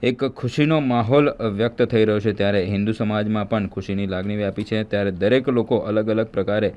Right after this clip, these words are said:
પોતાની લાગણી વ્યક્ત કરી રહ્યા છે. આગામી બાવીસ તારીખે અયોધ્યામાં રામ મંદિરની શિલાન્યાસ થવા જઈ રહ્યો છે, ત્યારે અલગ અલગ પ્રકારના લોકો જુદી જુદી રીતે રામ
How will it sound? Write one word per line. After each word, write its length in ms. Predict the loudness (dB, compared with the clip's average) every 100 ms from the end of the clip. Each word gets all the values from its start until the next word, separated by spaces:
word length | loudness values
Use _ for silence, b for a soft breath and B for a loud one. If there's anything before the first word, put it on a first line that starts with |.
| B B B B 0
પોતાની 340 | 2 2 2
લાગણી 320 | 0 0 0
વ્યક્ત 260 | 0 0 0
કરી 300 | 0 0 2
રહ્યા 240 | 0 -2
છે. 140 | -4 -8
આગામી 400 | -6 -2 -2 0
બાવીસ 300 | 2 2 2
તારીખે 280 | 0 2
અયોધ્યામાં 520 | 2 2 2 0 -2 0
રામ 180 | 0
મંદિરની 540 | 0 0 0 0 0 -4
શિલાન્યાસ 1200 | -4 -4 0 0 0 -4 -18 -20 -10 0 0 0
થવા 240 | 0 2 4
જઈ 160 | 6
રહ્યો 140 | 4 2
છે, 120 | 0
ત્યારે 220 | 0 2
અલગ 240 | 2 2
અલગ 180 | 2 0
પ્રકારના 420 | 0 -2 0 -2
લોકો 260 | -2 -2 -2
જુદી 240 | -2 -6
જુદી 260 | -6 -6 -4
રીતે 280 | -4 -4 -4
રામ 320 | -2 -4